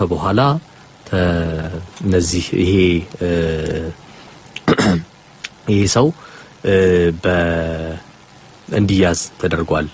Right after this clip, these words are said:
በ-፣ እ፣ ፓኪስታን የጥበቃ የሰዎች ማለት ነው።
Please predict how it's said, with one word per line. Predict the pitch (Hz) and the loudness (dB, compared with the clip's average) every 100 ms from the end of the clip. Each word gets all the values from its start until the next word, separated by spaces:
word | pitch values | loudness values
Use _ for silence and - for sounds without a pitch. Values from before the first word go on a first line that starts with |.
| - | -6
በ-፣ | 82 80 78 80 78 82 - - - - - | -4 -4 -4 -6 -8 -12 -18 -20 -20 -14 -6
እ፣ | - 80 80 78 | -4 -2 -2 -2
ፓኪስታን | - 92 - - 85 82 78 - | 0 -2 -2 0 2 0 -2 -6
የጥበቃ | 85 82 76 - 85 82 - 78 76 - | -2 0 -2 -6 -4 -2 0 -2 -4 -6
የሰዎች | 80 80 78 - 90 85 - | -4 -2 -4 0 2 2 2
ማለት | 85 85 - | 2 2 2
ነው። | 139 | 2